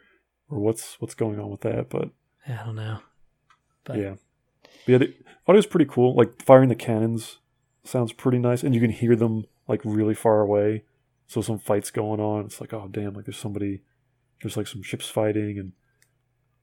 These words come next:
Speaker 1: yeah, it's very, it's very cool to hear that stuff. Oh, and then also back,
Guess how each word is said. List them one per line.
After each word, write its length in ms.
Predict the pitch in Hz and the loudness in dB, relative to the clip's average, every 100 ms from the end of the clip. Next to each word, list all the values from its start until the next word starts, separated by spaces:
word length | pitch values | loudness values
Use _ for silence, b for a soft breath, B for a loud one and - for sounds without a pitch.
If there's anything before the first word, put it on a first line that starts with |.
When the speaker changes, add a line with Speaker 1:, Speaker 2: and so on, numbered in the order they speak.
| _ _ _ _ _ - 208 | _ _ _ _ _ -20 -10
Speaker 1:
yeah, 140 | 113 104 | -6 -6
it's 100 | - | -2
very, 420 | 113 104 98 - _ _ _ _ _ _ _ _ | -2 -2 -4 -12 _ _ _ _ _ _ _ _
it's 100 | _ | _
very 180 | - 104 | -6 -6
cool 200 | - 110 101 | -6 -8 -6
to 80 | |
hear 160 | 104 110 | -6 -4
that 160 | 104 104 | -4 -6
stuff. 500 | - 107 98 - _ - - | -6 -6 -6 -16 _ -20 4
Oh, 80 | 139 | 6
and 80 | 135 | 8
then 60 | |
also 220 | 131 127 113 | 6 4 2
back, 260 | 117 113 | 2 0